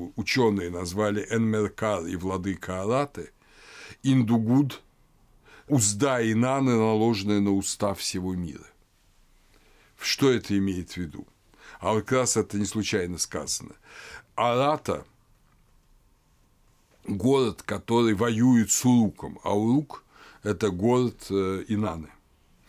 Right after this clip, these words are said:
И жители Урука молятся Инанне, и она велит Индугуду прекратить дожди, э, в Аратте,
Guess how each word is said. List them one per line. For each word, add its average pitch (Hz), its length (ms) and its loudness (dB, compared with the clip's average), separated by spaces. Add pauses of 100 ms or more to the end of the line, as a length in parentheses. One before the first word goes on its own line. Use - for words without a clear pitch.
(540)
И 131 600 4 (720)
жители 127 440 0
Урука 131 460 4
молятся 113 640 2
Инанне, 175 480 0 (360)
и 135 120 2
она 147 540 2 (180)
велит 135 500 0
Индугуду 127 680 2
прекратить 151 1040 0 (580)
дожди, 110 760 -2 (880)
э, 127 360 6
в 123 500 4
Аратте, 120 760 0